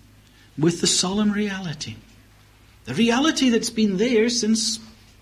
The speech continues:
the beginning, the protevangelium. There are the two seeds. You asked about that last week, isn't it? Am I right? There are the two seeds.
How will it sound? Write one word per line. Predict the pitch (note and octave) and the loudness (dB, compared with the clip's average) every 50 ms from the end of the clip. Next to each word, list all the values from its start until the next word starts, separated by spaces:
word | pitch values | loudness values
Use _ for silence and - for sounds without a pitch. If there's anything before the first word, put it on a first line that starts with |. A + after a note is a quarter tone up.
| - - - | -20 -6 -4
the | F3 | -2
beginning, | F3 A3+ G#3 A3+ A3+ A#3+ F#3+ C#3 | -2 0 0 2 2 2 2 2
the | C3 | 2
protevangelium. | - - A3+ A3 A#3 A#3 G#3+ A#3 A3 G#3 G#3 A3 A#3+ A3 E3 A#2+ A#2 - - - - - - - - - | 0 0 0 0 0 2 2 2 4 4 2 2 2 0 0 -2 -6 -10 -14 -18 -20 -20 -20 -20 -16 -4
There | E3 F3 F#3+ G3 G3+ | 0 2 2 4 2
are | G3+ G3 | 2 0
the | G3 | -2
two | G3 - A3 G3 | -4 -4 -4 -4
seeds. | - - A3+ G#3 D3+ A#2+ - - - - - - - - - - - - | -2 -2 -4 -4 -4 -6 -8 -10 -10 -12 -18 -20 -20 -20 -20 -20 -16 -12
You | A#2 C3 C#3+ | -10 -8 -6
asked | D#3 D3 - - | -8 -8 -8 -10
about | C#3+ D3 | -10 -10
that | D#3+ D#3 D3+ | -8 -8 -8
last | D3 D#3 - - - | -6 -6 -6 -6 -6
week, | A#2 B2+ | -8 -8
isn't | B2 A#2+ - - | -8 -10 -12 -14
it? | - F3 | -10 -6
Am | E3 | -4
I | D#3+ E3+ | -4 -2
right? | F3 F3+ - - - - - - - - - - - - | -4 -6 -8 -10 -16 -20 -20 -20 -18 -16 -14 -16 -8 -2
There | E3+ F#3+ G#3 A3+ | 2 4 6 8
are | A3 | 8
the | A3 A3 | 6 4
two | A3 - D4+ D4+ | 4 2 2 2
seeds. | D4+ - - E4 D#4 C4 - - - | 2 2 0 0 -2 -2 -2 -4 -6